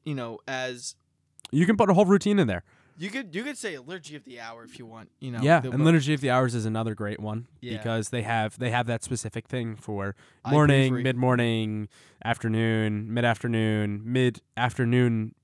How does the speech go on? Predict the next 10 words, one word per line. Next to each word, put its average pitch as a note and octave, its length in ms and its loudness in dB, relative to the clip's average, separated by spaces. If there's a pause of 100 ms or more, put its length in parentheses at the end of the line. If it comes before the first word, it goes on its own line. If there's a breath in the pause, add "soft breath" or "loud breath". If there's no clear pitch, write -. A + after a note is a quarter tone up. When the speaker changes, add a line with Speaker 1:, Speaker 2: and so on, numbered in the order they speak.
(140)
Speaker 2:
afternoon, G#2+ 760 0 (680 soft breath)
mid D3 520 4
between C#3+ 460 2
lunch C3 340 2
and A#2+ 140 -2
dinner, A#2+ 400 0
afternoon, A#2+ 800 0
prayer B2+ 420 0
before B2 460 -2
meals A2+ 680 -4